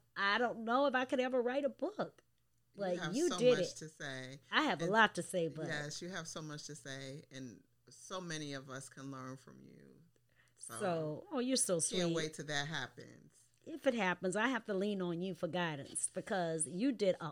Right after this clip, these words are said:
Speaker 1: awesome job to say this is your first. I know this is not the last, but this is your first. It's well packaged. It's beautiful. It's a great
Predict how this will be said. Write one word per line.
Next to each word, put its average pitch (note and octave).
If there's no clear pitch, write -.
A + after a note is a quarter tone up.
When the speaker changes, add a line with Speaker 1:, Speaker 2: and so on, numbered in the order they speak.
Speaker 1:
awesome A3
job F3+
to -
say F#3
this F3+
is F#3+
your F3+
first. C4+
I F3
know G3
this G#3
is G3
not G#3+
the F#3
last, C#3+
but E3+
this G3+
is F3+
your F3+
first. A#3
It's D#3+
well D#3+
packaged. G#3+
It's E3
beautiful. A3
It's D#3+
a F3+
great D#3